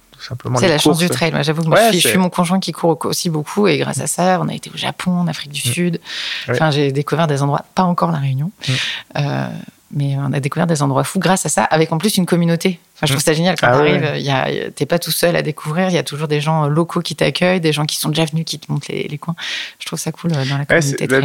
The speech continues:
Speaker 1: bah, pour rebondir sur ça, c'est, c'est pour ça que cette année-là, deux mille vingt-trois, je pense, elle a été si spéciale aussi. C'est que j'avais deux projets, c'était l'Hard Rock et la Diagonale.
Speaker 2: Mhm.
Speaker 1: Et c'était deux voyages aussi. Je suis parti deux fois dans des endroits, euh, enfin, vraiment particuliers,
Speaker 2: Ouais.
Speaker 1: qu'on, les, enfin,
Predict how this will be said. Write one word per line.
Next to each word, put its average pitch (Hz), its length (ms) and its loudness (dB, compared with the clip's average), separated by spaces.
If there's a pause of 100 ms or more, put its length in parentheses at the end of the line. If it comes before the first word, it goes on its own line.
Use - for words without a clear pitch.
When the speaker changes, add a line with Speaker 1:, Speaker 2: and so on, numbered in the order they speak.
Speaker 1:
bah, - 40 -4 (340)
pour 139 140 2
rebondir 147 420 4
sur - 160 -6
ça, 185 140 2
c'est, 135 420 2 (320)
c'est - 160 -2
pour 143 160 0
ça 185 120 4
que - 80 -8
cette - 180 0
année-là, 151 320 4
deux 143 120 2
mille 143 180 0
vingt-trois, 139 400 2
je - 100 -2
pense, - 220 -6
elle 127 100 0
a 123 40 4
été 123 420 0
si - 200 -8
spéciale 143 420 2
aussi. 147 240 0
C'est 135 140 -2
que 127 60 0
j'avais 123 240 2
deux 131 340 4
projets, 143 520 2
c'était - 180 -4
l'Hard 120 200 -4
Rock 139 300 0
et - 20 0
la 107 100 0
Diagonale. 127 520 2
Speaker 2:
Mhm. 151 360 -2
Speaker 1:
Et 120 40 -2
c'était - 200 -4
deux 120 180 0
voyages 143 400 4
aussi. 120 240 -6
Je - 480 -18
suis - 40 -18
parti 117 240 -8
deux 131 160 2
fois 147 220 4
dans 135 180 2
des 120 340 2
endroits, 123 380 0
euh, 113 260 0
enfin, 110 200 -8
vraiment 120 500 -4
particuliers, 147 840 2
Speaker 2:
Ouais. 151 80 0
Speaker 1:
qu'on, 120 300 -6 (580)
les, 117 360 0
enfin, 117 240 -6